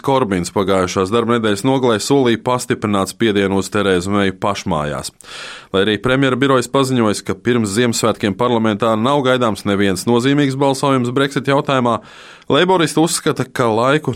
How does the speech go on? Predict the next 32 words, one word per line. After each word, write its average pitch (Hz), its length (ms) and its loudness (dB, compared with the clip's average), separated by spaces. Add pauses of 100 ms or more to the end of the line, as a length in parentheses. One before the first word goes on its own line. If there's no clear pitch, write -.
nedrīkst 95 480 -2
vilcināt 85 640 -2
un 87 240 -2
nedrīkst 123 480 0
liekt 110 160 -4
parlamentam 104 640 0
iespējas 95 400 -2
paust 85 400 -4
savu 92 160 0
nostāju. 73 560 -4 (680)
Ļoti 147 300 2
iespējams, 156 420 0
ka 160 140 0
jau 180 160 4
šajā 147 260 2
nedēļā 139 480 2
leiboristi 120 640 2 (160)
aicinās 98 540 -2
sarīkot 90 420 0
balsojumu 98 460 -2
par 98 160 -2 (100)
neusticības 104 640 -2
izteikšanu 82 540 -4
premjerministrei. 76 800 -4 (580)
Un 120 160 0
daudz 117 240 0
kas 151 160 -2
būs 147 240 0
atkarīgs 147 400 -2
no 131 80 2
tā, 135 220 -2 (260)
kā 104 140 0